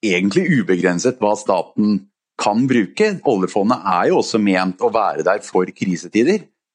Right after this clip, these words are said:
Det er, eh, en kjempebuffer og en kjempefordel for Norge å ha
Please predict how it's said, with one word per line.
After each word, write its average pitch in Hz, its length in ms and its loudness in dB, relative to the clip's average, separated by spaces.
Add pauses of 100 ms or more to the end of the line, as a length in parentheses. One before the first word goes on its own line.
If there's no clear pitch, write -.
(200)
Det 117 100 4
er, 101 380 2
eh, 104 340 0
en 110 140 -2
kjempebuffer 101 800 0
og 160 80 2
en 131 100 0
kjempefordel 98 720 0
for 131 80 0
Norge 98 240 0
å 104 100 2
ha 98 540 -2